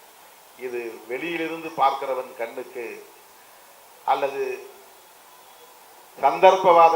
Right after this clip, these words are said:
சக்திகளின் கண்களுக்கு எல்லாவற்றையும் ஆதாயமாக்க வேண்டும் என்று துடிக்கிற தற்குறிகளுக்கு வேண்டுமானால் திருமாவளவன் எடுத்த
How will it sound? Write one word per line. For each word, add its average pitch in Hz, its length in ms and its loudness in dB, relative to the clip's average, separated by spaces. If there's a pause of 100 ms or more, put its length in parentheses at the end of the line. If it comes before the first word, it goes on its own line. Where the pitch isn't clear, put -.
(140)
சக்திகளின் 143 600 -8
கண்களுக்கு 127 580 -8 (1700)
எல்லாவற்றையும் 185 720 6 (440)
ஆதாயமாக்க 196 600 8 (100)
வேண்டும் 170 280 -6
என்று 160 240 -10
துடிக்கிற 156 380 -6 (220)
தற்குறிகளுக்கு 147 760 0
வேண்டுமானால் 131 560 2 (840)
திருமாவளவன் 139 640 4
எடுத்த 120 220 -6